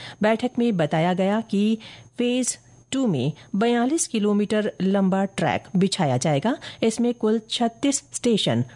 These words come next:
प्रस्तावित है। मुख्यमंत्री श्री शर्मा का आज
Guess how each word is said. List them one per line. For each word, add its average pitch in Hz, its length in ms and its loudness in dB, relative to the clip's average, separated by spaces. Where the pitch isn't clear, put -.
प्रस्तावित 139 540 0
है। - 340 -2
मुख्यमंत्री 294 680 0
श्री 190 220 -2
शर्मा 202 340 0
का 202 260 0
आज 170 540 0